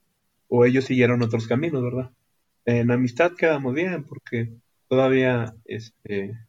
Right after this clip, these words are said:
nos hablamos muy bien. De hecho, actualmente, para uno de ellos, eh, estoy haciendo un closet de empotrado en color chocolate. Eh, a todo mundo le encanta el color chocolate. Y ahorita estaba haciendo las puertas,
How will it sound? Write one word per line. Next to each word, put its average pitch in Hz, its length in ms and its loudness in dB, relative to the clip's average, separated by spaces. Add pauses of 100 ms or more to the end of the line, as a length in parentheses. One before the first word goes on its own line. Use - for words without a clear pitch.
(340)
nos 110 240 0
hablamos 117 360 2
muy 120 120 0
bien. 131 200 -2
De 127 80 2
hecho, 127 360 -2 (480)
actualmente, 143 800 -2 (540)
para 110 220 4
uno 139 220 2
de 143 120 2
ellos, 165 420 -6
eh, 110 140 -2
estoy 113 300 -2
haciendo 120 440 -2
un 117 140 -4
closet 117 320 -2
de 113 60 0
empotrado 110 600 -4 (300)
en 101 180 -6
color 101 260 -2
chocolate. 101 460 -6 (680)
Eh, 98 240 -6 (120)
a 98 160 -4
todo 123 160 6
mundo 127 320 2
le 120 80 -2
encanta 113 320 -4
el 127 80 -8
color 156 320 6
chocolate. 107 540 -2 (340)
Y 107 400 -4 (560)
ahorita 117 280 0
estaba 127 220 -2
haciendo 123 300 4
las 113 160 2
puertas, 147 560 0